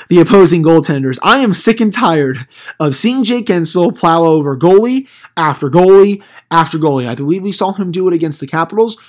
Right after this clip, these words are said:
We have now seen him do it against, uh, the Winnipeg Jets with Connor Hellebuyck. And I'm pretty sure we saw him do it, um, was it against Buffalo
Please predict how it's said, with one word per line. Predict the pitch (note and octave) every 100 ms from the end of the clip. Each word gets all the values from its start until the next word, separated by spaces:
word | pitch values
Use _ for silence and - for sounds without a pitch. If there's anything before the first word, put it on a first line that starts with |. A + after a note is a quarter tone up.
| _
We | C#3+
have | C3+ C3+
now | E3
seen | - F3 E3
him | D#3+ D#3
do | D#3 D#3+
it | D#3+
against, | E3 C#3 C#3 C3+ C3 - -
uh, | B2
the | A#2+
Winnipeg | D3 D3 C#3
Jets | F3 F#3
with | D3
Connor | - D3
Hellebuyck. | D#3 D#3 F#3+ G#3 A3 _ _ _ -
And | E3
I'm | D3+
pretty | D3 A#3+ G4
sure | - C4+
we | G#3+ G3+
saw | - G3
him | F#3+ G3 F3
do | D3 E3+ E3+
it, | E3+ D#3+ - _ _ _ _ D3+
um, | D3+ D3+ D3 D3 C#3+ - -
was | D#3+ E3+
it |
against | D#3 D#3 B2+ A#2+
Buffalo | C#3+ D3+ A3 A3 A3+ A3+